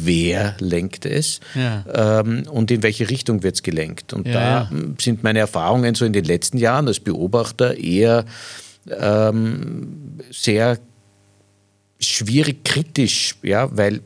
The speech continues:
Speaker 1: es wird manchmal in eine gro-, in eine, in eine Richtung gelenkt, die mir persönlich gar nicht recht ist. Eine unmenschliche Richtung, eine, ähm, polarisierende,
Speaker 2: Mhm.
Speaker 1: negativ polarisierende
Speaker 2: Mhm.
Speaker 1: Richtung.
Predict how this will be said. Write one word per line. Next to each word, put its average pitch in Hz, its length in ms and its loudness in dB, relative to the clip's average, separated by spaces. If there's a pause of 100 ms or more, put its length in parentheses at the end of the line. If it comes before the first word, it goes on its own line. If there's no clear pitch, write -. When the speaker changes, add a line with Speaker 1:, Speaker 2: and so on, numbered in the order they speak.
(720)
Speaker 1:
es 101 200 -2
wird 123 160 2
manchmal 110 360 0
in 113 140 2
eine 110 240 0
gro-, 110 180 -6
in 107 180 2
eine, 107 280 2
in 107 340 -2
eine 107 180 2
Richtung 110 300 -2
gelenkt, 98 400 -2
die 107 60 2
mir 98 240 2
persönlich 107 500 -2
gar - 160 -2
nicht - 240 -6
recht - 320 -6
ist. - 240 -6 (640)
Eine 110 260 2
unmenschliche 104 720 0
Richtung, 90 480 -4
eine, 95 1120 0
ähm, 98 600 -6
polarisierende, 107 1000 0
Speaker 2:
Mhm. 107 260 -2 (120)
Speaker 1:
negativ 104 540 0
polarisierende 95 800 -2
Speaker 2:
Mhm. 110 60 -6
Speaker 1:
Richtung. - 360 -10